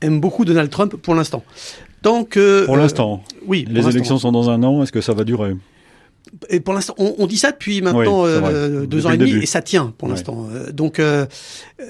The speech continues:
Speaker 1: effectivement, je suis pas sûr que les sénateurs, d'ailleurs les représentants républicains non plus, mettront en danger leur mandat s'ils ont l'impression qu'en condamnant Donald Trump, ils risquent d'être condamnés eux-mêmes derrière par leurs électeurs. C'est un jeu dangereux. Les parlementaires, en général, ne jouent pas trop avec leur élection.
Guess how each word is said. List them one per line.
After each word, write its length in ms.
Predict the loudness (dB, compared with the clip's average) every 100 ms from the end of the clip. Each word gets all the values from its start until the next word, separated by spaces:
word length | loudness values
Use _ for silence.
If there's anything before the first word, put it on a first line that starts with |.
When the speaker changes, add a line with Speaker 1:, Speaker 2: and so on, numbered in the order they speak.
| -16
Speaker 1:
effectivement, 720 | -8 -4 -4 -2 0 0 0 -6
je 160 | -8
suis 100 | -4
pas 100 | -2
sûr 200 | 0 -2
que 120 | -2 -4
les 80 |
sénateurs, 540 | -2 0 0 0 0 0
d'ailleurs 200 | 0 0
les 80 | -4
représentants 460 | -6 -6 -6 -6
républicains 420 | -6 -6 -10 -8
non 120 | -8 -8
plus, 280 | -4 -4 -4 -16 -18 -2
mettront 560 | 0 0 0 -2 -2 -2
en 140 | -2
danger 420 | 0 2 2 0 0
leur 220 | 0 -2
mandat 580 | -2 0 2 2 2 -4 -16 -20
s'ils 220 | -14 -6 0
ont 60 |
l'impression 540 | 0 0 -4 -2 -2 -2
qu'en 380 | -6 -6 -6 -8 _ _
condamnant 500 | -2 2 2 2 0
Donald 280 | -4 -6 -6
Trump, 240 | -4 -2
ils 60 | 0
risquent 240 | -2 -2
d'être 140 | -4 -2
condamnés 300 | -2 0 0
eux-mêmes 260 | 2 2 2
derrière 340 | 2 2 0
par 140 | -2
leurs 200 | -4 -4
électeurs. 360 | -4 -6 -8 -10 -12 -20 -12
C'est 140 | -4
un 100 | -2
jeu 160 | 0 0
dangereux. 420 | 0 -2 0 0
Les 140 | 0 -2
parlementaires, 560 | -2 -2 -2 -2 -4
en 60 | -4
général, 340 | -4 -2 -2
ne 40 | -4
jouent 260 | -6 -6
pas 140 | -2 -4
trop 220 | -2 -4
avec 160 | -4
leur 240 | -6 -8 -6
élection. 400 | -6 -6 -8